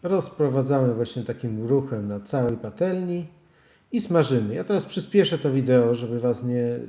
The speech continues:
trzymać cały czas na smażeniu tego naleśnika, tak o sto pięćdziesiąt, ale też dla osób, które naleśników nigdy nie smażyły, nie umieją smażyć naleśniki, no to też, żeby widziały, jak to zrobić, więc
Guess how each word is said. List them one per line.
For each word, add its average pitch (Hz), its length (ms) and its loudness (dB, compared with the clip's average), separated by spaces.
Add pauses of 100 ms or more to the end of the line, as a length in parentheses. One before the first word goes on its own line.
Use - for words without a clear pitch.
trzymać 131 460 -2
cały 123 420 0
czas 123 360 -2
na 120 400 -4 (600)
smażeniu 147 500 2
tego 123 220 2
naleśnika, 117 680 -4
tak 113 220 -10
o 117 120 -8
sto - 220 -6
pięćdziesiąt, 135 640 -2
ale 143 200 -4
też - 500 -6 (240)
dla 135 340 0
osób, 165 360 0
które 147 400 4 (460)
naleśników 151 600 2
nigdy 151 260 -4
nie 208 140 2
smażyły, 156 720 2 (720)
nie 160 140 0
umieją 185 260 2
smażyć 135 440 0
naleśniki, 131 680 -2
no 196 120 -4
to 175 520 0
też, 160 200 6
żeby 131 260 -2
widziały, 123 480 2
jak 113 160 -4
to 117 120 -6
zrobić, 95 460 -8
więc - 480 -14